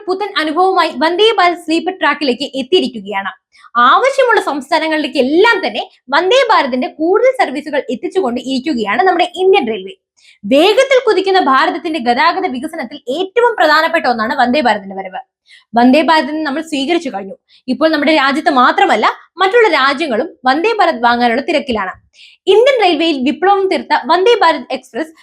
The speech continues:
വിദേശ രാജ്യങ്ങളിലേക്ക് കയറ്റുമതി ചെയ്യാനുള്ള വഴിയും ഒരുങ്ങുന്നു. ചിലി, കാനഡ, മലേഷ്യ തുടങ്ങിയ രാജ്യങ്ങൾ ഇന്ത്യയിൽ നിന്ന് വന്ദേ ഭാരത് ട്രെയിനുകൾക്ക് ഇറക്കുമതി ചെയ്യാൻ ശക്തമായ താല്പര്യം പ്രകടിപ്പിച്ചിട്ടുണ്ട്. ഔദ്യോഗികമായുള്ള നടപടികൾ ഭാവിയിൽ നടപ്പാക്കുമെന്നാണ് പ്രതീക്ഷ. അങ്ങനെയാണെങ്കിൽ വിദേശ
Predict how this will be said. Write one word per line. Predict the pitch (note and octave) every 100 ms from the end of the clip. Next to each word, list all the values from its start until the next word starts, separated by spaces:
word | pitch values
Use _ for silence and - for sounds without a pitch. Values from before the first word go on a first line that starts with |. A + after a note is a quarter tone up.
| -
വിദേശ | C4 E4+ F#4+ F#4+
രാജ്യങ്ങളിലേക്ക് | E4 D4 D#4+ D#4 D#4 D#4
കയറ്റുമതി | A#3+ B3 F#4 F#4+ F#4
ചെയ്യാനുള്ള | E4 D#4+ F#4
വഴിയും | D4 F4+ F#4
ഒരുങ്ങുന്നു. | G#3+ F#3 F#3+ - _ _ _ _ _ -
ചിലി, | G4+ G#4+ C#5 C#5
കാനഡ, | F#4+ F4+ F#4 F#4+ G4 C#4+
മലേഷ്യ | D4 F4+ F#4+ A4 F#4
തുടങ്ങിയ | D#4+ D#4+ E4
രാജ്യങ്ങൾ | - A3+ G#3+ D#4+ - _ F4+
ഇന്ത്യയിൽ | G#4 A#4 F#4+
നിന്ന് | B3+ C4
വന്ദേ | C#4 D#4+ G4+ F#4
ഭാരത് | E4 D#4+
ട്രെയിനുകൾക്ക് | D4+ C4 C4 C#4 C#4+ C#4+
ഇറക്കുമതി | E4 E4+ G#4 G4+ E4+
ചെയ്യാൻ | C#4 D#4 D#4
ശക്തമായ | D4+ _ B4+ A#4 F#4 F#4
താല്പര്യം | C4 A#3 D4+
പ്രകടിപ്പിച്ചിട്ടുണ്ട്. | E4 D#4+ E4+ B3+ G#3+ G3+ F#3 _ _ _ - A3+
ഔദ്യോഗികമായുള്ള | B3 F#4 F#4 G4 F#4+ F4+ E4+ E4+
നടപടികൾ | C4 C4 D#4+ C4 C4
ഭാവിയിൽ | B3 A#3+ D#4+ F#4
നടപ്പാക്കുമെന്നാണ് | E4+ C#4+ G#4+ G#4+ G4+ C#4+ A#3 D4
പ്രതീക്ഷ. | G3+ F#3+ G3+ F#3 _ _ _ -
അങ്ങനെയാണെങ്കിൽ | A#3 B3 B3+ B3 F#4+ D4+ G3 - _ C#4
വിദേശ | C#4+ D#4+